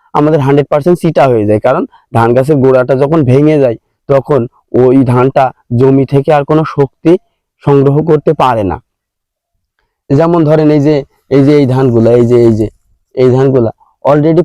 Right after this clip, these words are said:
পড়ার কারণে চিটা কিন্তু হয়ে গেছে। এই যে এই ধানগুলা চিটা হয়ে গেছে। তো আমরা হয়তো দুদিন পরে এটার পর্যবেক্ষণ করছি বা আমরা দুই দিন পরে ট্রাই করছি, যার কারণে আমাদের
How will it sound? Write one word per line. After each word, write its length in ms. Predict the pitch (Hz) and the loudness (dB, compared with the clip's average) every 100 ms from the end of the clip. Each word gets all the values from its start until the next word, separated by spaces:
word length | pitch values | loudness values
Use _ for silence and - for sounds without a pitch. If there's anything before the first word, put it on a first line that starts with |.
| - | 0
পড়ার 280 | 143 151 151 | 0 0 0
কারণে 280 | 160 160 135 131 _ _ | 0 0 -2 -6 _ _
চিটা 260 | - 156 185 165 | -6 -2 0 0
কিন্তু 200 | 175 143 | -2 0
হয়ে 220 | 127 139 123 | 2 2 2
গেছে। 240 | 107 101 - - _ _ - | 0 -4 -12 -20 _ _ -4
এই 140 | 180 175 | -2 0
যে 60 | 175 | 0
এই 40 | 139 | 0
ধানগুলা 320 | 147 147 147 147 | 0 0 -2 -2
চিটা 240 | 143 123 131 | -2 0 0
হয়ে 180 | 117 113 110 | 0 -2 -4
গেছে। 220 | 104 - _ _ _ _ _ _ _ - | -8 -10 _ _ _ _ _ _ _ 0
তো 80 | 135 - - _ - | 0 0 -6 _ -8
আমরা 340 | 131 143 165 185 - _ _ | -4 -2 -2 -4 -6 _ _
হয়তো 260 | 127 143 156 151 | -2 -2 0 0
দুদিন 260 | 147 143 180 143 | 0 0 0 0
পরে 280 | 151 151 165 156 156 | 0 2 2 0 0
এটার 260 | 143 160 139 - _ _ _ _ | 0 0 -2 -4 _ _ _ _
পর্যবেক্ষণ 600 | 156 151 147 160 165 170 175 | 0 0 0 -2 -2 -2 0
করছি 320 | 156 156 151 139 | 0 0 0 0
বা 80 | 143 - - | 0 -2 -4
আমরা 160 | 135 156 139 | 0 0 2
দুই 100 | 151 | 0
দিন 140 | 147 160 156 | 0 -2 0
পরে 200 | 151 156 - | 2 0 0
ট্রাই 180 | 139 147 160 | 0 0 0
করছি, 220 | 165 151 135 | 0 0 0
যার 140 | 139 147 | 0 0
কারণে 220 | 151 165 156 | -2 0 0
আমাদের 280 | 139 139 156 | 0 0 -2